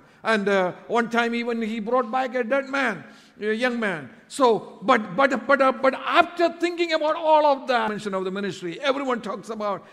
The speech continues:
if you ask any person who claims himself anointed, you always talk about deliverance, deliverance, deliverance, deliverance, deliverance.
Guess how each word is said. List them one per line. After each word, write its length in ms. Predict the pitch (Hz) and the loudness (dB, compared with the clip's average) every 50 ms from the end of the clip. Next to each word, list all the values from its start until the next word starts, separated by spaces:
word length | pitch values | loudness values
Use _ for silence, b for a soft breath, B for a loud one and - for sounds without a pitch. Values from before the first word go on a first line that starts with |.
| B B | B B
if 100 | 208 202 | -2 0
you 80 | 226 | 0
ask 240 | 220 220 226 220 220 | 2 2 2 0 -2
any 260 | 254 254 247 254 277 233 | -4 -4 -2 -2 -2 -2
person 420 | - 233 269 269 240 - 254 220 | 2 4 4 4 4 2 -2 -2
who 140 | 202 240 220 | -2 -4 -4
claims 360 | - 202 240 254 247 233 185 | -4 -2 0 0 0 0 -2
himself 320 | 202 233 220 185 240 226 | -6 -8 -8 -8 -8 -8
anointed, 500 | 220 214 208 220 226 240 233 196 190 156 - B B B | -8 -8 -6 -6 -6 -6 -6 -6 -6 -8 -8 B B B
you 100 | 233 247 | 0 0
always 240 | 240 240 233 214 226 | 2 2 2 0 0
talk 140 | 247 233 214 | -2 -4 -2
about 200 | 208 214 208 190 | -2 -2 0 2
deliverance, 380 | 226 233 220 220 220 208 156 | 2 2 2 2 0 0 0
deliverance, 360 | 214 233 220 214 220 220 208 | 0 0 0 0 0 -4 -2
deliverance, 420 | - 226 226 214 208 208 208 185 196 | 0 0 0 0 -2 -4 -6 -6 -4
deliverance, 360 | 220 214 202 202 202 208 208 | -4 -4 -4 -4 -6 -8 -8
deliverance. 540 | 202 202 196 185 190 180 160 151 - - | -8 -8 -6 -6 -8 -10 -12 -14 -18 -20